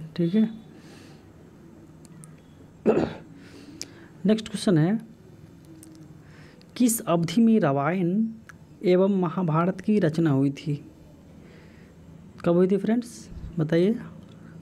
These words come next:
तो हुई थी आर्य, आर्य अवधि में। आर्य अवधि में जो है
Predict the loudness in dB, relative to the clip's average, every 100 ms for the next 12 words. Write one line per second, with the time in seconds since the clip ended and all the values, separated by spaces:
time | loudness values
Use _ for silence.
0 | -20 -20 -20 -20 -20 -20 -20 -20 -20 -20
1 | -20 -20 -20 -20 -20 -4 0 4 4 2
2 | 2 0 0 -2 0 0 -4 -10 -10 -12
3 | -4 2 4 4 2 0 0 0 0 -4
4 | -8 -20 -20 -20 -20 -20 -20 -4 2 2
5 | 2 2 0 0 0 2 2 0 2 2
6 | 0 -2 -6 -16